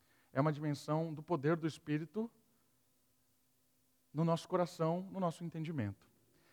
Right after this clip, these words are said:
É quando Paulo também fala que nós devemos levar o nosso coração, nosso entendimento, cativo a Cristo.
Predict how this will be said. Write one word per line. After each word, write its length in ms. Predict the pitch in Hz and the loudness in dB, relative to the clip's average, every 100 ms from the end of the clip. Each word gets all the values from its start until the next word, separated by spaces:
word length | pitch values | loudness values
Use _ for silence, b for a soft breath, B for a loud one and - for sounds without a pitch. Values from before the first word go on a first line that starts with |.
| - | -4
É 120 | 135 | -2
quando 280 | - 165 165 | 2 2 2
Paulo 300 | - 151 151 | 6 6 6
também 320 | 147 135 139 | 2 0 0
fala 580 | - 143 180 143 110 - b b | 4 8 10 10 4 -2 b b
que 80 | 123 | 0
nós 160 | 135 | 0
devemos 380 | 127 120 139 139 | 2 0 0 0
levar 840 | 135 127 110 147 160 120 - - - | 2 2 8 10 10 8 2 -18 0
o 40 | |
nosso 260 | 139 143 - | 2 2 0
coração, 720 | 143 123 - 156 170 151 107 - _ _ - | 0 0 0 2 2 2 -2 -12 _ _ 0
nosso 240 | 131 139 | 2 2
entendimento, 760 | 127 131 123 113 143 156 - 98 - _ - | 0 0 0 2 0 0 -4 -14 -18 _ 2
cativo 960 | 160 156 - - 220 254 196 226 226 - - | 6 6 2 6 12 12 12 2 0 -2 -8
a 80 | 139 | -6
Cristo. 580 | - - 131 - - - | -4 0 0 0 -10 -20